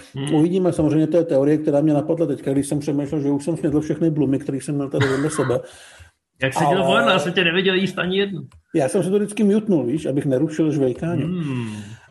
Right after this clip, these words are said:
Speaker 2: A
Speaker 1: Šikovný.
Speaker 2: proto
Speaker 1: No
Speaker 2: nás
Speaker 1: takhle,
Speaker 2: prostě
Speaker 1: já
Speaker 2: na,
Speaker 1: chci jenom
Speaker 2: na
Speaker 1: říct, že
Speaker 2: Patreonu, že jsme profíci.
Speaker 1: No ano, že ty gangsterky a kriminálky, eh, a mafiánský filmy, eh, v tom seriálovém pojetí mají docela úspěch, že jo? Máme tady prostě
Speaker 2: Mhm.
Speaker 1: Peaky Blinders, máme tady,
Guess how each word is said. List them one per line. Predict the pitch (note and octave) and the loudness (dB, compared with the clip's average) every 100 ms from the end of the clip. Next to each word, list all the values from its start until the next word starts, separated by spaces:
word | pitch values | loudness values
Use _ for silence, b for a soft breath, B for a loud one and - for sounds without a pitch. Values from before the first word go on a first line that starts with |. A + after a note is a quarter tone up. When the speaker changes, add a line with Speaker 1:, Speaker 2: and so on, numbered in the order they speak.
| - | -8
Speaker 2:
A | - C3+ C3 | -2 2 2
Speaker 1:
Šikovný. | B2+ B2+ C3 - | 2 2 0 -2
Speaker 2:
proto | - - | -4 0
Speaker 1:
No | E3 | 2
Speaker 2:
nás | E3 | 2
Speaker 1:
takhle, | G3+ A3+ | 2 2
Speaker 2:
prostě | F3 | 2
Speaker 1:
já | D#3+ | 2
Speaker 2:
na, | |
Speaker 1:
chci | D#3 G3 | 0 2
jenom | G3 | 2
Speaker 2:
na | F#3 | 2
Speaker 1:
říct, | G3 G3 | 2 2
že | |
Speaker 2:
Patreonu, | F#3+ D#3+ C#3+ | 4 4 2
že | D3 | 0
jsme | D3+ D#3 | 0 -2
profíci. | - - F3 - - _ b b b | -2 -4 -4 -6 -16 _ b b b
Speaker 1:
No | B2+ | -4
ano, | D3 E3 C3 | -2 -2 0
že | B2+ | -2
ty | C3+ | -2
gangsterky | D3+ D3 - E3+ D#3+ E3 | 0 -2 0 -2 0 0
a | E3+ | 0
kriminálky, | D#3+ D3+ D#3 D#3+ D#3 D#3 D#3+ D#3+ E3 E3 E3 | 0 -2 0 2 2 0 -4 -4 -2 -4 -4
eh, | E3 D#3 D3+ D3 D3 C#3+ C#3 | -4 -4 -4 -4 -6 -6 -6
a | C#3+ | -4
mafiánský | C#3+ C#3 D3+ D3+ - D#3+ | -4 -2 -4 -4 -4 -6
filmy, | D#3+ D3 D#3 D#3+ D#3+ | -6 -6 -6 -8 -8
eh, | - D3 | -8 -10
v | C#3 | -8
tom | D#3+ | -8
seriálovém | D#3 C#3+ F3 A3 F3+ D#3 | -2 0 2 2 0 -4
pojetí | C#3+ B2+ A#2+ A2+ A2 | -2 -4 -4 -6 -6
mají | A#2+ B2 G3+ | -4 -4 -4
docela | D4+ - A3 | -6 -4 -4
úspěch, | D#3+ - C#3 | -4 -4 -2
že | D#3 | -2
jo? | C#3 | -2
Máme | B2 C#3 | -2 -4
tady | C#3+ C#3 | -4 -6
prostě | C3+ C#3 E3+ D3 | -6 -8 -6 -4
Speaker 2:
Mhm. | C#3+ C3+ | -2 -2
Speaker 1:
Peaky | C#3+ C#3 | -6 -6
Blinders, | D#3 D3 E3+ G#3 F3+ D3 C#3 | -2 0 0 0 -2 -2 -6
máme | C3 B2+ C3 | -8 -6 -6
tady, | C3+ C3 | -6 -6